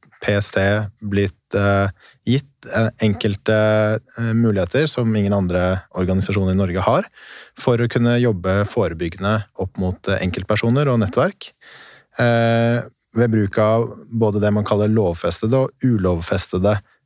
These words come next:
eh, metoder, eh, hvor da, eh, ting som for eksempel spaning,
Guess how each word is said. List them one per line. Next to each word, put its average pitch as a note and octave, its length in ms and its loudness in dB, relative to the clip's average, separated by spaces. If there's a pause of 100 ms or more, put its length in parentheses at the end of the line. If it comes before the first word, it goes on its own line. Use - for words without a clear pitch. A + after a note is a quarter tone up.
(100)
eh, G#2 200 0
metoder, A2 540 0 (600)
eh, A2+ 520 2 (140)
hvor A#2+ 220 2
da, A2 360 2 (200)
eh, A2 460 0 (1200)
ting A2+ 240 2
som G#2+ 240 0
for G#2+ 120 -2
eksempel G2+ 380 -4
spaning, C3+ 840 2